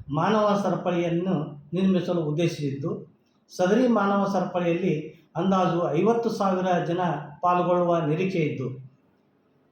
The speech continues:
ಈ ಒಂದು ಐತಿಹಾಸಿಕ ಕಾರ್ಯಕ್ರಮದಲ್ಲಿ ಎಲ್ಲ ಗೌರವಾನ್ವಿತ ಚುನಾಯಿತ ಪ್ರತಿನಿಧಿಗಳು, ಸಮರ್ಥ ಸಾರ್ವಜನಿಕರು,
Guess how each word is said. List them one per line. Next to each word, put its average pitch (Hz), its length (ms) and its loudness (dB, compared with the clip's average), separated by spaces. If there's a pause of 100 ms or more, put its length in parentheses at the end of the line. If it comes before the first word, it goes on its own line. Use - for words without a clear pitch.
(560)
ಈ 220 120 4
ಒಂದು 233 640 4 (160)
ಐತಿಹಾಸಿಕ 202 640 2 (460)
ಕಾರ್ಯಕ್ರಮದಲ್ಲಿ 175 1040 0 (320)
ಎಲ್ಲ 220 460 4
ಗೌರವಾನ್ವಿತ 190 640 4 (180)
ಚುನಾಯಿತ 175 340 0
ಪ್ರತಿನಿಧಿಗಳು, 175 920 -2 (200)
ಸಮರ್ಥ 196 420 2
ಸಾರ್ವಜನಿಕರು, 185 1200 0